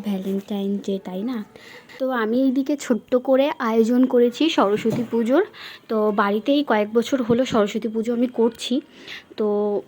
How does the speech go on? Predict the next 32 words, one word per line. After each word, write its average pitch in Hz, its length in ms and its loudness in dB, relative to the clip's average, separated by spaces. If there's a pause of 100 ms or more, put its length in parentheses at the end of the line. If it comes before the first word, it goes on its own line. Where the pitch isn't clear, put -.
(120)
একাই 233 400 0
করছি 285 340 2
যেহেতু, 302 580 4
আহ, 214 460 -2
উম, 214 140 -2 (120)
আহ, 214 200 0
মানে 196 200 0
ছোট 247 240 0
করেই 240 260 4
করছি। 233 420 0 (680)
তো 226 360 2 (220)
কোনো 277 220 4
রকমভাবে 262 540 4
একটু 262 200 0
সাজিয়ে 233 420 2
নিয়েছি, 262 420 4
দেখতেই 233 360 -2
পাচ্ছ। 240 320 -6 (680)
তারপর 196 320 -6
এখানে 202 360 -2
ফল 196 240 2
প্রসাদ 208 340 -2
আছে, 208 300 2 (240)
আহ, 185 380 -2 (120)
চাল 185 260 0
কলার 196 280 0
একটা 196 220 0
ভোগ 202 260 0
আছে 208 220 0
আর 262 100 4
মিষ্টি 208 420 2
আছে। 208 240 0